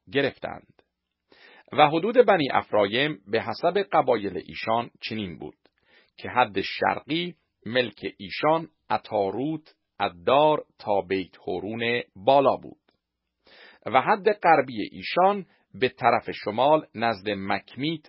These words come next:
برآمد و حد ایشان به سمت مشرق به تعانه شیلو برگشته به طرف مشرق یانوحه از آن گذشت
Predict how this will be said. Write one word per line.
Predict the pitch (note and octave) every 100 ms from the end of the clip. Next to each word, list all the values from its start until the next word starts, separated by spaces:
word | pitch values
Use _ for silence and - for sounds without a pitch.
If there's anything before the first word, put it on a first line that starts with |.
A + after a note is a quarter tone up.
| -
برآمد | F#2+ D#3 F3+ F#3 F3 _ _ _
و | G2
حد | A2 C3+ G2
ایشان | D#2+ E2 - D#3 E3 -
به | G2+
سمت | G2 A2 G2
مشرق | F#2+ F2+ F#2 - E3+ - _ _ -
به | G2+ A2 F#2+ - _ _ _ _ _
تعانه | - - A#2+ G#2 G2+ D3 E3+ -
شیلو | - - G#2 G2+ F#2
برگشته | - F3 F#3 F#3 F#3 F3+ - _ _
به | -
طرف | A#2+ A#2+ A#2 -
مشرق | F#2+ F2 G2+ G#2+ - A#2+ F#2
یانوحه | F2 G2+ A2 A#2 B2 F3+ G3+ - _ _
از | A2 G#2 -
آن | - G#2+ A2+ A2+ - F#2+
گذشت | A2+ G2+ G#2 D#2+ - - -